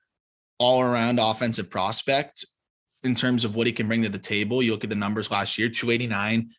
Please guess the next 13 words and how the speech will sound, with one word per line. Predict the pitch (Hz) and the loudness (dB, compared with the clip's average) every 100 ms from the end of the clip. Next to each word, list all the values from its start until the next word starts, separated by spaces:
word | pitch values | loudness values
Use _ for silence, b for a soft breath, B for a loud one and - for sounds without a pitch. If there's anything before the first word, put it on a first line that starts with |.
| _ | _
three | 123 123 | -2 0
seventy-three, | 127 123 113 117 117 | 2 2 0 0 0
four | 113 113 110 | 0 0 0
sixty-three, | 117 - 110 101 101 98 165 _ | -2 -4 -8 -6 -6 -6 -8 _
one | 110 110 113 | -4 -2 0
thirty | 113 113 | 0 2
W | 110 107 110 | 2 2 0
R | 104 | 0
C | - | -2
plus | 101 107 107 | -2 -2 -2
in | 104 | -2
high | 104 101 | -2 0
A, | 98 110 151 | 0 0 -2